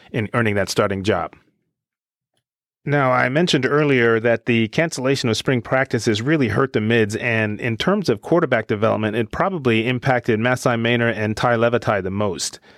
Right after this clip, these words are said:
Levitai is a rising sophomore now, and he is by far the biggest of the Navy quarterbacks. He checks in at six-foot-two and two hundred twenty pounds, so he's quite a load.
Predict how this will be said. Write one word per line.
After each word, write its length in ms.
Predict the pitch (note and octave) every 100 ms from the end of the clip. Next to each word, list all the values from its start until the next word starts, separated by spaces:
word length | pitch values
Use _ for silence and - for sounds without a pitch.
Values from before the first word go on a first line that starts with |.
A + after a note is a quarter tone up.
| - _ _
Levitai 580 | D3 D#3+ D#3+ D3+ C#3+ C3
is 180 | B2 A#2
a 320 | C3 A#2 A2+
rising 500 | A2 C3 C#3 C3 A2+
sophomore 560 | - D3+ D#3 - A#2 G#2+
now, 320 | G#2 G#2 G#2+
and 260 | B2 A#2 A2+
he 100 | D3+
is 120 | B2
by 120 | A#2+
far 280 | - D#3 C#3+
the 100 | G#2+
biggest 340 | G2+ B2+ B2+
of 100 | A#2
the 80 | G#2+
Navy 260 | A2+ A2 G#2
quarterbacks. 580 | B2+ A#2 A2+ A#2 - B2+
He 100 | A2+
checks 380 | - C3 -
in 260 | C3 C3 B2
at 280 | B2 G#2+ -
six-foot-two 840 | - D#3 - B2 - - G3 A3 F3
and 340 | A#2+ A2 G#2
two 100 | C#3+
hundred 220 | C#3+ A#2+
twenty 240 | - C3+ A#2+
pounds, 400 | C3+ C3 C#3 C#3
so 120 | A#2
he's 120 | A#2
quite 240 | - D3 A#2+
a 60 |
load. 340 | A2+ B2 C#3